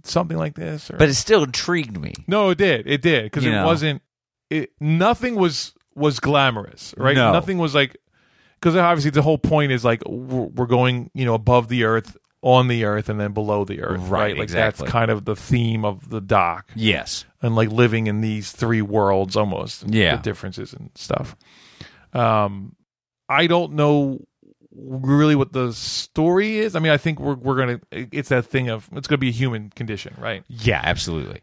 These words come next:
Speaker 1: But I'm definitely intrigued.
Speaker 2: Yeah. I, I'm, I'm, like, this is on my radar now.
Speaker 1: Yeah. I mean, this is definitely something I'd make an effort to, I mean, you know, I'm not gonna see it at the theater.
Speaker 2: No.
Speaker 1: But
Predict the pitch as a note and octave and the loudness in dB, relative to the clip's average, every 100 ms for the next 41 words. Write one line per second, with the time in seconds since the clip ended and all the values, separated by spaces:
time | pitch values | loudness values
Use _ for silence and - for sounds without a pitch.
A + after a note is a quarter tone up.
0 | _ A#2+ A2 F3+ A3 C3+ A#2 - _ _ | _ -16 0 2 4 2 0 -6 _ _
1 | _ - C#3+ C4 B3 C#4 A3+ C#3+ - D3+ | _ -4 -2 0 2 2 2 0 -2 -4
2 | E3 G#2 - - _ - C#3+ F3+ C#3+ D#2+ | -4 -6 -12 -20 _ -16 -2 2 4 2
3 | - _ - C3+ C3 C3+ C#3 D3 D3 C#3 | -4 _ -2 0 0 -4 -4 -4 -6 -8
4 | C3 B2+ _ B2+ C#3 B2 C3 C#3+ C#3+ D3+ | -10 -12 _ 0 0 -2 -14 -6 0 0
5 | C#3 E3 E3+ D3+ D3 C3 A#2+ B2 G2 D2 | 2 -2 0 2 4 6 6 6 4 0
6 | B1 G1+ D3 D#3+ D3 A#2 F2+ - _ _ | -4 -4 0 4 4 2 -2 -8 _ _
7 | _ _ _ _ _ C#3+ D#3+ C#3 E3+ D#3+ | _ _ _ _ _ 2 2 4 2 4
8 | D#3+ D3+ B2+ B2+ B2+ C3+ B2+ A#2+ B2+ A#2+ | 4 2 4 2 2 2 4 2 0 -4
9 | A2 G#2 C3 C#3 A#2+ C3 C#3+ A#2+ A2+ C#3 | -4 -4 -2 2 2 2 0 0 -4 -4
10 | A2 - C#3 D#3+ G3+ G3+ - B2+ G#2+ B1 | -4 -2 2 2 2 -2 -8 0 0 -2
11 | - _ C3 A2+ C3+ E3 C3+ G#2+ - | -10 _ -12 -2 2 4 4 2 -2